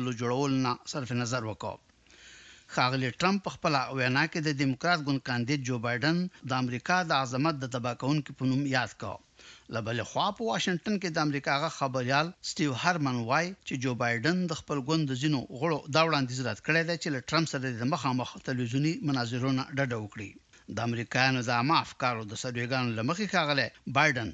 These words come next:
له ټرمپ نه څو فیصده مخکې دی. په متحده ایالاتو کې د کورونا د کورونوس په وبا باندې یو لک اویا زره ناروغان مړه شوي دي، خو څارونکي وایي چې د وبا د مخنیوي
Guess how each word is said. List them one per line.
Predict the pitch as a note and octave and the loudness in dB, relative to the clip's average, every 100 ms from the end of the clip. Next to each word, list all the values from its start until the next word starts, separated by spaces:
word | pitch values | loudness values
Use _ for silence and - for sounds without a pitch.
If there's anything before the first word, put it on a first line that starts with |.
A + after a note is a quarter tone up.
| - B2 | -6 -8
له | A#2 | -4
ټرمپ | C#3 C#3+ C#3 | 2 4 4
نه | C3+ - | 0 -2
څو | D#3 | -2
فیصده | B2 C3+ A#2 A#2 - - C3+ | -2 -2 0 0 -2 -4 -2
مخکې | C#3 - G#2 | 0 -4 -8
دی. | G2+ - - _ - | -8 -12 -20 _ -2
په | D3 | 2
متحده | C#3 C#3 D3+ E3+ G#3+ | 2 2 0 0 2
ایالاتو | C4 A#3+ G#3+ F#3 G#3 A#3 A#3+ | 2 2 2 4 2 0 -4
کې | B3 G#3+ | -4 -2
د | G#3 | -2
کورونا | F#3+ F#3 F#3 A3 G#3 | 0 2 2 2 0
د | F#3+ | -2
کورونوس | F#3 G3+ A3+ - | 0 2 0 -2
په | F#3+ | -2
وبا | E3+ E3 G3 | 2 2 2
باندې | F3 D#3 E3 G#3+ - - | 2 2 0 -2 -4 2
یو | E3 F3+ | 2 2
لک | F3+ - D#3+ | -2 0 0
اویا | E3 G3 | 2 2
زره | F3+ E3+ E3 | 2 2 4
ناروغان | D#3 D3 C#3 D#3+ D3+ | 4 2 2 2 4
مړه | C3+ - | 0 0
شوي | C#3 B2 | 0 -2
دي، | G2+ F#2+ - | -6 -12 -10
خو | - A#2+ | -8 -2
څارونکي | C3 B2+ B2 A#2 B2+ | 0 0 -2 -2 -2
وایي | B2+ G3+ G#3+ | 0 0 -2
چې | G#3+ | -2
د | F#3+ | -2
وبا | F3 F#3+ F#3 | 0 2 2
د | D#3 | 2
مخنیوي | D#3 C3+ C#3+ E3+ | 0 0 0 2